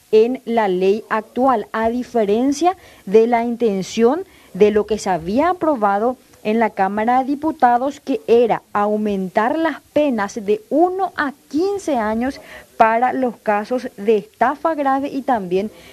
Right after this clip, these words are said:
de, de lesión de confianza grave. Lo que hicieron ahora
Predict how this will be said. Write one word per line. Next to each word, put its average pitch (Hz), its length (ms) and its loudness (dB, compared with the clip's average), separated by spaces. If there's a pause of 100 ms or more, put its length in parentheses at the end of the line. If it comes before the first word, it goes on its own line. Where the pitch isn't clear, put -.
(160)
de, 220 180 0 (180)
de 208 260 2
lesión 208 440 -2
de 208 120 -2
confianza 202 1040 -2
grave. 160 500 -4
Lo 226 240 0
que 254 80 -8
hicieron 349 720 -4
ahora 277 500 -2